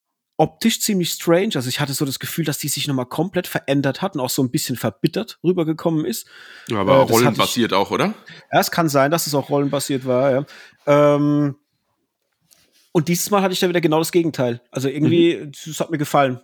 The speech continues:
Speaker 1: dass sie da war, auf jeden Fall. Auch wenn's natürlich nur eine kleine Nebenrolle war und natürlich auch nur so der,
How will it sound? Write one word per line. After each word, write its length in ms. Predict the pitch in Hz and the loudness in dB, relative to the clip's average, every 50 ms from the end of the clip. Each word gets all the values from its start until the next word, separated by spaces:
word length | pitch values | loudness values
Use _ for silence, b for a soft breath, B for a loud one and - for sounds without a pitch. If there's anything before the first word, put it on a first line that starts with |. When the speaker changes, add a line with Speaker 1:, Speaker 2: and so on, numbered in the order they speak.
| _ | _
Speaker 1:
dass 120 | - 120 - | -8 -6 -6
sie 100 | 139 127 | -2 0
da 220 | 135 123 127 117 | 2 0 2 2
war, 200 | 120 117 113 117 | 0 -2 -4 -6
auf 160 | - - - | -12 -8 -6
jeden 140 | 135 127 117 | -6 -6 -4
Fall. 180 | - 131 117 - | -4 -4 -2 2
Auch 200 | 135 139 131 143 | 2 2 4 4
wenn's 200 | 147 135 - - | 0 0 2 0
natürlich 440 | 135 127 - 151 139 139 127 - | -2 0 0 0 0 0 -2 0
nur 240 | 143 139 135 135 131 B B B B B | 0 2 2 2 2 B B B B B
eine 80 | - 117 | -12 -10
kleine 280 | - - 147 - 131 127 | -6 -6 -4 -2 -2 0
Nebenrolle 500 | 123 131 131 139 131 135 135 127 120 113 | 0 0 0 2 2 2 2 2 2 2
war 200 | 127 123 120 117 | 2 2 2 0
und 100 | 120 120 | -2 -4
natürlich 420 | 120 113 - - 127 123 117 135 | -6 -6 -4 -4 -6 -4 -4 -6
auch 120 | 123 107 | -8 -6
nur 180 | 117 127 123 120 | -4 -4 -4 -4
so 160 | 113 123 120 113 | -2 -2 -4 -2
der, 420 | - 123 120 120 117 117 117 - | -2 -2 0 2 2 0 0 -2